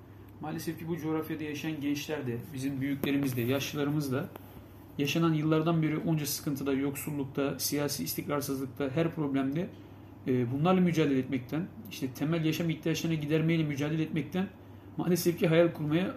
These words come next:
vakitleri kalmamış. Tabii hayal sadece rahat ortamda kurulacak diye bir şey yok. Zorluklar içerisinde de hayal kurulması gerekir. Düşünün mesela, e, bir insan cezaevine girmiş atıyorum ya da işte başına bir olumsuzluk gelmiş.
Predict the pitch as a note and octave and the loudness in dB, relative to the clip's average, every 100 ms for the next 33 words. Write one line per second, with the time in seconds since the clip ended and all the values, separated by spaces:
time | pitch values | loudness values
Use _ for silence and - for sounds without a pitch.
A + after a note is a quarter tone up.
0 | - D3 - E3+ E3+ C#3 A2+ C3 F3 - | -6 -6 0 2 4 2 0 -2 -4 -10
1 | - - E3+ E3+ D3 F3+ F#3 F#3+ F#3+ F#3 | -16 -6 -2 2 4 4 4 4 4 6
2 | F3 G3 - - D3 F3 F3+ F3+ E3+ F3+ | 4 4 2 -6 4 6 6 4 2 2
3 | F3+ F3 F3 E3+ F3 F#3+ F3 D#3+ G3 C3+ | 2 2 2 4 2 2 2 2 2 0
4 | - D3 D3 C#3 E3 - D3+ E3+ E3 C3 | -2 -2 -2 0 0 0 0 0 0 0
5 | - B2 B2 B2 A#2 A#2+ A#2+ A2+ A2+ - | 0 0 0 -2 -2 -2 0 -2 -2 -4
6 | - - - - - D3+ C3 D#3+ C3+ B2 | -8 -14 -18 -18 -8 -6 -2 0 0 0
7 | A#2+ C3 C3+ - - - - - - - | 0 -2 -2 -4 -14 -18 -18 -14 -10 -6
8 | D3+ C#3+ C3 C3+ C3+ C3+ C3+ C#3 C3+ A2+ | -2 0 2 2 4 4 4 4 4 2
9 | A2+ B2+ - B2+ A#2+ B2+ B2 C3+ B2 C3 | -2 -4 -4 -2 0 0 0 0 -2 0
10 | C3+ C3 B2+ B2+ C3 C3+ B2 G#2+ C#3 D#3+ | 0 2 0 -2 -4 -6 -4 -4 -4 -6